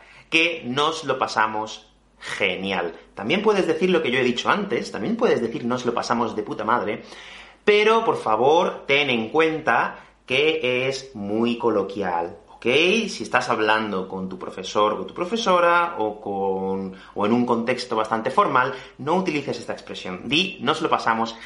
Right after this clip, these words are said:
genial" y punto. Yo aquí en el podcast lo he dicho, pero ahora repito que nos lo pasamos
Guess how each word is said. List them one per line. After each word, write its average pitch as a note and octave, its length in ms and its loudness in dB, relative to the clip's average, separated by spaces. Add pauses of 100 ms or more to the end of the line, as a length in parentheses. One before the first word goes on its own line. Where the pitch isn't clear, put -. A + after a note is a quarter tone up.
genial" F#2+ 520 0 (100)
y A2+ 140 -4
punto. G#2+ 420 -6 (240)
Yo A3+ 160 2
aquí A#3 160 0
en F3 80 2
el E3 80 -2
podcast A3+ 500 2 (300)
lo C#3+ 160 4
he G3+ 80 4
dicho, B3+ 600 2 (200)
pero C3+ 160 4
ahora D3+ 180 6
repito G3 320 0
que A3 220 2
nos G3 260 0
lo F#3 80 0
pasamos D3 680 -2